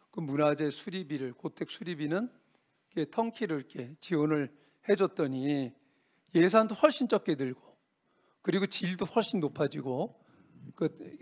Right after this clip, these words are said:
바로바로 고치게 되니까 그랬던 경험이 있습니다. 이것도 아주 그 좋은 의견이신 것 같고요.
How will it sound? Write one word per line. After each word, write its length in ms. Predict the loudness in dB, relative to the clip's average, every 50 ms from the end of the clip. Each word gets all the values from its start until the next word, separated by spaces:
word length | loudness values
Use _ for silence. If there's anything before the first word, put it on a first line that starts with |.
| -10 -6
바로바로 520 | -4 2 4 6 10 12 12 10 10 8
고치게 420 | 2 -2 -4 -4 -6 -4 -4 -6 -4
되니까 520 | -4 -6 -6 -6 -8 -12 -16 -14 -14 -14 -16 _ _ _ _ -20 -20 -20 _
그랬던 480 | _ 4 4 4 6 6 6 6 6 2
경험이 400 | -4 -4 -2 0 0 0 -2 -4
있습니다. 720 | -8 -8 -10 -8 -6 -6 -6 -6 -6 -10 -10 -12 -14 -12 -6
이것도 460 | -2 -2 -2 -2 0 2 2 4 2
아주 480 | 0 -2 -6 -4 -4 -4 -2 -4 -6 -8 _ _ _ _ _ _ _ _ -20 _ _ _ -6 -4
그 220 | -2 -2 -2 -4
좋은 340 | -4 -2 2 4 4 4 4
의견이신 920 | 0 -2 2 2 2 4 2 0 -2 -6 -8 -8 -10 -10 -10 -10 -8 -6 -6
것 120 | -6 -6
같고요. 520 | -6 -12 -14 -14 _ -12 -10 -10 -10 -12